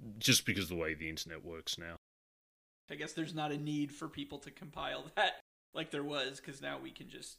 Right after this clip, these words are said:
Speaker 2: go and look up and find anything we want at any time, really. If you look at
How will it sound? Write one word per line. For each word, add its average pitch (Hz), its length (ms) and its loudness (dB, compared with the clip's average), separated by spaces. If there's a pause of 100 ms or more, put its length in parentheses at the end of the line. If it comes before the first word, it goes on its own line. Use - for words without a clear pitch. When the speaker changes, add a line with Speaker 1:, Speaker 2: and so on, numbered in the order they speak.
(140)
Speaker 2:
go 147 200 2
and 139 120 -4
look 139 180 -2
up 143 160 0 (360)
and 151 140 -6
find 147 240 2
anything 143 380 -2
we 127 80 -6
want 131 340 -4 (160)
at 143 100 -4
any 135 160 -6
time, 139 360 -6
really. 135 360 -10 (3500)
If 160 200 2
you 165 100 -2
look 185 260 2
at 143 200 6